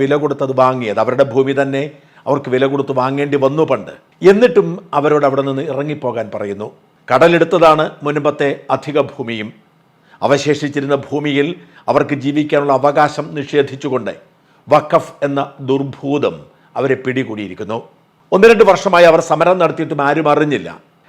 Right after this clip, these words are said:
എന്നാൽ വഖഫ് ഭേദഗതി നിയമവുമായി കേന്ദ്ര സർക്കാർ വന്നപ്പോൾ അത് തെരഞ്ഞെടുപ്പിനെ സ്വാധീനിക്കുമെന്ന സാഹചര്യമുണ്ടായപ്പോൾ, ക്രൈസ്തവ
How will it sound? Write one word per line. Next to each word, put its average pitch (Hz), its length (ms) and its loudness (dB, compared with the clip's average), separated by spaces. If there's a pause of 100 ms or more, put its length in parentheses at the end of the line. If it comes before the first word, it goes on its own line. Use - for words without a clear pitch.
(120)
എന്നാൽ 147 180 2 (100)
വഖഫ് 151 400 2
ഭേദഗതി 160 480 0
നിയമവുമായി 151 560 2 (460)
കേന്ദ്ര 185 260 4 (100)
സർക്കാർ 156 340 0
വന്നപ്പോൾ 135 380 0 (680)
അത് 143 120 4 (100)
തെരഞ്ഞെടുപ്പിനെ 165 640 2
സ്വാധീനിക്കുമെന്ന 147 800 0 (100)
സാഹചര്യമുണ്ടായപ്പോൾ, 135 840 0 (760)
ക്രൈസ്തവ 175 560 4